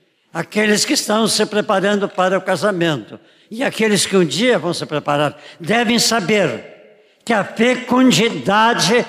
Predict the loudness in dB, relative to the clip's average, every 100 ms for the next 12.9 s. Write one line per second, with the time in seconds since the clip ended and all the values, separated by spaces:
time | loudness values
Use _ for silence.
0 | -2 -2 0 0 0 2 2 0 0 0
1 | 0 -2 0 2 2 0 -6 -14 -18 -20
2 | -20 _ _ _ _ _ _ _ _ _
3 | _ 2 4 6 6 4 4 2 2 2
4 | 0 -2 -6 -20 -20 _ _ _ _ _
5 | _ _ _ _ _ _ _ _ _ -2
6 | 0 0 0 0 2 2 -2 -6 -20 -20
7 | _ _ _ _ _ _ _ -6 -2 2
8 | 2 0 -8 -18 -20 -20 _ _ _ _
9 | _ _ _ _ _ -20 _ _ _ _
10 | _ _ _ _ _ -2 0 0 -2 0
11 | 0 0 -4 -12 -4 -4 -4 -2 0 0
12 | 0 0 0 0 0 -2 -2 -4